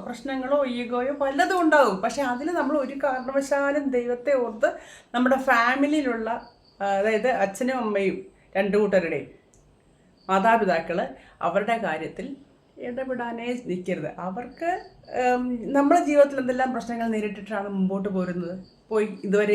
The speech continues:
എത്തിയത്? വഴക്കിട്ടിട്ടില്ലേ ഭർത്താവുമായിട്ട്? അമ്മായിയമ്മയായിട്ട് വഴക്കിട്ടിട്ടില്ലേ? നാത്തൂനുമായിട്ട് വഴക്കിട്ടിട്ടില്ലേ? ഏ, വീട്ടിലെ മറ്റ് പ്രശ്നങ്ങൾ ഉണ്ടായിട്ടില്ലേ? ഇതെല്ലാം എല്ലാവരുടെയും ജീവിതത്തിൽ ഉണ്ടാകുന്ന കാര്യമാണ്. പണ്ട് പക്ഷേ ആരും അതിനെക്കുറിച്ച് ശ്രദ്ധിച്ചിരുന്നില്ല. രണ്ട്, അഞ്ചോ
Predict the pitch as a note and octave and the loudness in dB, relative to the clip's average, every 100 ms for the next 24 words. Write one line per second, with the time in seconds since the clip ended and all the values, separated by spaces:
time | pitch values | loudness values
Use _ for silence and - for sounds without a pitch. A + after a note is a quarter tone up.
0 | G3 G3 G3 F#3+ F#3+ - _ _ _ G#3+ | 2 -2 -6 -6 -10 -16 _ _ _ 2
1 | A3+ A#3 G3+ F#3 F3+ F3 F3+ F3 F3 E3+ | 2 2 0 2 2 0 0 0 2 -2
2 | E3+ F#3 F#3 _ _ _ _ F#3+ A3 A#3 | -4 -10 -12 _ _ _ _ 0 4 4
3 | A#3+ A#3+ G#3+ F#3 F3 F3+ F3 - - F3+ | 4 4 2 2 0 0 -6 -10 -10 -8
4 | F3+ - _ G3+ G#3 G#3+ A#3+ A3+ G#3+ G3+ | -8 -16 _ 2 2 2 0 0 0 0
5 | F3 E3+ D#3+ E3 F#3+ F#3+ _ _ _ _ | -2 -6 -10 -12 -12 -14 _ _ _ _
6 | _ C4 C#4 B3+ A#3+ A#3 A3 A3+ B3 A#3+ | _ -10 -8 -4 -4 -2 -2 -2 -2 -6
7 | F#3+ G3 F3 F3 E3+ E3 F#3 D4 D4 D#4+ | -2 -2 0 0 -2 -8 2 2 6 6
8 | F4 D#4 C4+ D#4 D#4 E4+ C#4 C#4 D4 C#4 | 8 6 6 4 4 2 4 4 4 0
9 | B3 A#3+ B3+ B3+ A3+ G#3+ G#3 G3 G3 B3+ | 0 -2 -2 -2 -2 2 2 2 2 4
10 | D4 F4 D4 C#4+ C#4 A#3+ A3+ B3 A#3+ G#3+ | 4 6 4 6 6 6 6 4 4 2
11 | G#3+ A3 G#3 D4 E4+ - - C4 C4 D#4 | -2 -4 -2 -2 -2 -10 4 4 6 2
12 | - G3 F#3 C#3 A#2+ - _ _ _ _ | 0 -2 -2 -4 -8 -12 _ _ _ _
13 | _ A#3+ B3 C4 A#3 G#3+ - - A#3 B3 | _ 2 6 6 4 0 -6 -2 0 2
14 | B3 | 4